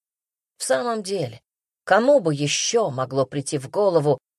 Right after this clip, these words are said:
глядя на неприступные скалы, что среди них может кто-то обитать? Он и сам узнал о вулкане случайно, чуть больше года назад, от одного из своих матросов, хорошо знакомого с этими местами.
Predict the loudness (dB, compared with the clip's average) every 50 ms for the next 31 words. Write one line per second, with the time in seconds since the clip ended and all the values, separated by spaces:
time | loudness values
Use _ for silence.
0 | _ -10 -4 0 2 4 4 4 4 2 0 0 0 -2 -2 -2 -4 -4 -4 -4
1 | -4 -4 -4 -2 -4 -4 -4 -4 -6 0 0 0 2 0 -2 -6 -6 -8 -8 -8
2 | -8 -8 -8 -6 -8 -6 -4 -4 -6 -4 -4 -6 -8 -8 -12 -12 -8 -8 -8 -6
3 | -6 -8 -10 -12 -18 -20 -20 _ -6 -6 -6 -6 -6 -8 -8 -6 -6 -8 -8 -10
4 | -14 -14 -14 -16 -16 -12 -12 -14 -14 -14 _ _ _ _ _ _ _ _ _ _
5 | _ _ _ _ 2 2 4 4 2 0 -2 -4 -4 -4 -2 -2 -4 -4 -2 -2
6 | -2 0 0 0 0 -2 -2 -4 -4 -4 -4 -4 -4 -6 -8 -10 -8 -8 -8 -8
7 | -8 -10 -12 -14 -16 -20 -20 _ _ _ _ _ _ _ -8 -6 -6 -6 -6 -4
8 | -2 0 0 0 -2 -4 -4 -2 -2 0 0 0 0 0 -4 -2 -2 -4 -4 -4
9 | -6 -12 -18 _ _ _ _ -6 0 2 2 2 4 2 0 2 4 2 2 2
10 | 0 -4 -6 -6 -4 -2 -2 -2 -2 -4 -6 -6 -6 -6 -6 -8 -8 -8 -8 -8
11 | -8 -8 -8 -10 -20 _ _ _ _ _ -2 0 2 4 4 2 0 -2 -4 -4
12 | -4 -2 -4 -4 -4 -4 -4 -4 -4 -4 -4 -8 -8 -10 -10 -10 -6 -6 -8 -8
13 | -8 -10 -10 -10 -10 -10 -10 -10 -10 -12 -12 -10 -12 -12 -12 -14 -18 _